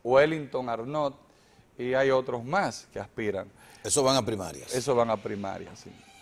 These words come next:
Speaker 1: Y es de lo más interesante, se está hablando, se han hecho propuestas de que se busque un acuerdo, una salida,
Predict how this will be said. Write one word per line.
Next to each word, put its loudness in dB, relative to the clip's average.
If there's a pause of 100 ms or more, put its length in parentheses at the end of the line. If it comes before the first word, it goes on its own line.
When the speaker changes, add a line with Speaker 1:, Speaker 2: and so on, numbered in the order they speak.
Speaker 1:
Y -2
es 4
de 2
lo 2
más -2
interesante, -2
se -6
está -2
hablando, 2
se -10
han -6
hecho -8
propuestas 6
de -4
que -6
se -12 (340)
busque -6
un -4
acuerdo, 10
una -4
salida, -2